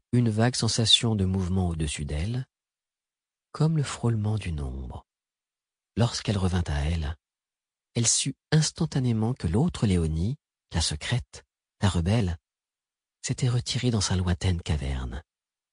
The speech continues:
Elle occupait de nouveau seule son espace intérieur. Si elle n'avait pas été aussi cotonneuse, elle aurait éclaté de rire. Les hiboux attendirent encore quelques minutes avant de lui retirer le casque lumineux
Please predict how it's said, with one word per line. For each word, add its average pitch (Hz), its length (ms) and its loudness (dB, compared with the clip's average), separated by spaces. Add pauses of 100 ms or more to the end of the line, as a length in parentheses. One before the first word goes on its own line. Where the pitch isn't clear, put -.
(360)
Elle 135 120 6
occupait 147 320 2
de 123 100 2
nouveau 104 240 0
seule 120 280 2
son - 140 0
espace 95 340 0
intérieur. 60 680 -6 (680)
Si - 140 2
elle 160 60 4
n'avait 143 200 6
pas 165 160 4
été 131 180 2
aussi 107 240 2
cotonneuse, 92 720 0 (520)
elle 131 140 6
aurait 131 240 4 (100)
éclaté 139 540 0
de 78 80 -2
rire. 65 500 -8 (1120)
Les 147 80 4
hiboux 175 340 4
attendirent 151 400 2
encore 131 260 0
quelques 117 240 -2
minutes 95 300 0
avant 92 160 0
de 87 100 2
lui 80 160 0
retirer 101 380 0
le 90 100 2
casque - 280 -2
lumineux 85 520 0